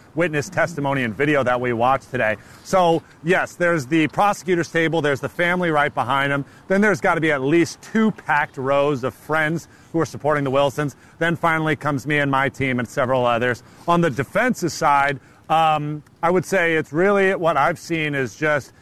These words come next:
Caitlin Armstrong's mother and father. I believe, although I'm not confirmed, I saw Caitlin's sister yesterday. We did not see her again today.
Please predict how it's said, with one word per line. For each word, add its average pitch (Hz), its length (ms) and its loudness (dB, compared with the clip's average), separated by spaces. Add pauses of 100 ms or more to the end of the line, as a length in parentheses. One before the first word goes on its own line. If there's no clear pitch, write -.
(140)
Caitlin 175 260 0
Armstrong's 147 640 -2
mother 156 300 0
and 160 120 -2
father. 131 460 0 (240)
I 156 80 0
believe, 165 400 0
although 156 260 2
I'm 143 200 2
not 160 280 -2
confirmed, 151 600 -2
I 127 140 -2
saw 143 280 0
Caitlin's 139 420 -6
sister 151 380 -4
yesterday. 127 640 0
We 127 160 -2
did 160 140 0
not 147 240 0
see 147 200 -2
her 131 200 0
again 123 200 -2
today. 120 400 0